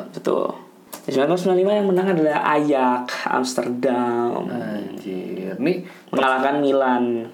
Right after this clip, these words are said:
Speaker 2: ya, top skornya si George Weah kan.
Speaker 1: George Weah dari P S G kan?
Speaker 2: Iya, benar.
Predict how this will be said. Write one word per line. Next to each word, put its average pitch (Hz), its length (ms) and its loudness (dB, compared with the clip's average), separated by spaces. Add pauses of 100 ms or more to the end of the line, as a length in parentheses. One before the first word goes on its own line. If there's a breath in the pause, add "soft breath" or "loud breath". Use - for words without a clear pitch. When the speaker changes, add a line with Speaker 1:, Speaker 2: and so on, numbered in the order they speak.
Speaker 2:
ya, 123 260 2
top - 140 -2
skornya 123 400 0
si 135 320 2
George 120 260 0
Weah 95 460 0
kan. - 20 -
Speaker 1:
George 131 220 2
Weah 127 160 4
dari 127 160 2
P 127 100 2
S 165 220 0
G 143 80 2
kan? 120 320 2
Speaker 2:
Iya, 135 240 2
benar. 110 400 2